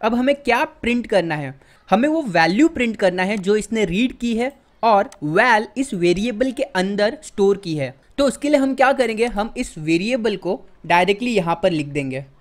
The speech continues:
तो ये लाइन क्या करेगा, ये लाइन इस वेरिएबल के अंदर जो भी डेटा स्टोर्ड रहेगा, उस डेटा को हमारे सीरियल मॉनिटर पे प्रिंट कर देगा। तो गाइस, ये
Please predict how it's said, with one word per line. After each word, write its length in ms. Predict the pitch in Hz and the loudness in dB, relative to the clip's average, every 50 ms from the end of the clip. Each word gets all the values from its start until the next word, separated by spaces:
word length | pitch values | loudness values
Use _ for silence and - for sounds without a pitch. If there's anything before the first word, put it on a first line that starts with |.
| _ _ _ _ _ _ - - - - _ _ - | _ _ _ _ _ _ -20 -20 -20 -20 _ _ -4
तो 40 | 226 | -2
ये 140 | 233 247 254 | 2 2 4
लाइन 280 | 240 220 220 247 262 | 4 4 2 2 2
क्या 160 | 240 285 285 269 | 4 4 4 4
करेगा, 420 | - 214 196 190 175 190 214 240 - _ _ - | 4 0 0 2 2 0 0 -2 -4 _ _ -10
ये 180 | 160 190 233 254 | 0 0 2 2
लाइन 280 | 233 208 202 220 233 233 - | 2 0 0 -2 -6 -8 -10
इस 180 | 226 - - - | -10 -10 -8 -8
वेरिएबल 520 | 156 160 175 185 190 240 262 226 269 277 240 | -2 0 0 0 2 0 2 4 4 4 4
के 100 | - 277 | 2 0
अंदर 340 | - 196 185 165 151 160 175 | 0 0 -4 -2 -2 -4 -4
जो 200 | 165 147 160 165 | -4 -2 -2 -2
भी 160 | 170 208 254 | 0 0 -2
डेटा 300 | 196 175 185 190 190 214 | 0 2 0 2 0 -2
स्टोर्ड 420 | 220 - _ - 180 196 220 220 202 | -8 -8 _ 0 0 2 2 0 -2
रहेगा, 380 | 175 160 156 151 - 170 - - - _ - - - | -2 -2 -2 -2 -2 -4 -6 -8 -12 _ -14 -6 -6
उस 140 | 214 190 165 | -4 -4 0
डेटा 320 | 156 180 180 175 233 247 240 | 2 2 2 4 2 0 0
को 240 | - 190 220 302 - - _ - | 2 -2 -2 -2 -4 -14 _ -8
हमारे 260 | 170 180 180 196 202 | -4 -2 0 -2 -2
सीरियल 320 | - 190 170 180 208 196 | -2 -4 -4 -2 -2 -2
मॉनिटर 360 | 190 175 165 156 165 156 175 | -2 -4 -4 -4 -4 -6 -6
पे 140 | 185 - 233 233 | -4 -4 -4 -4
प्रिंट 340 | - - 185 175 165 165 | -4 -4 -4 -4 -4 -4
कर 200 | - 160 151 139 | -4 -4 -4 -2
देगा। 320 | 131 135 131 123 127 131 135 - - _ - - - _ - - | -2 -6 -6 -6 -8 -10 -12 -14 -20 _ -20 -20 -20 _ 0 2
तो 80 | 208 | 4
गाइस, 180 | 220 240 240 | 4 4 2
ये 60 | 208 | 2